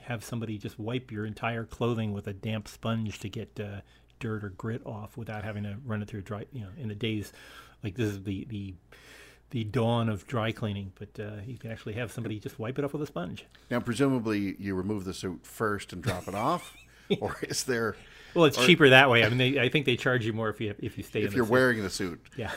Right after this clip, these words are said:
Speaker 1: <laughs>
Speaker 2: uh, while you're being sponged. That's, uh, that's very
Speaker 1: Uh,
Speaker 2: interesting.
Speaker 1: yeah, I, I, I don't think I've ever, well, I, um, maybe I've stayed one place where the, there's a buzzer attached to, you know, next to a door. I
Speaker 2: Oh,
Speaker 1: mo-
Speaker 2: right.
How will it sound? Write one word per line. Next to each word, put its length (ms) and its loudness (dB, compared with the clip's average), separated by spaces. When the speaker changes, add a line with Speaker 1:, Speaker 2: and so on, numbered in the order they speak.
Speaker 1:
<laughs> 180 -16
Speaker 2:
uh, 220 -2
while 160 -8
you're 140 -8
being 280 -8
sponged. 680 -10
That's, 320 -12
uh, 160 -6
that's 120 -20
very 280 -14
Speaker 1:
Uh, 60 -6
Speaker 2:
interesting. 540 -12
Speaker 1:
yeah, 360 -8
I, 160 2
I, 160 -6
I 140 0
don't 280 -2
think 140 -10
I've 260 -2
ever, 320 0
well, 140 2
I, 160 0
um, 160 -4
maybe 280 0
I've 80 0
stayed 340 0
one 360 -2
place 380 0
where 120 -2
the, 180 -2
there's 220 0
a 100 -2
buzzer 460 0
attached 500 -4
to, 120 -2
you 120 -2
know, 60 0
next 240 -4
to 120 -4
a 40 -6
door. 360 -6
I 220 -8
Speaker 2:
Oh, 100 -12
Speaker 1:
mo- 180 -6
Speaker 2:
right. 460 -10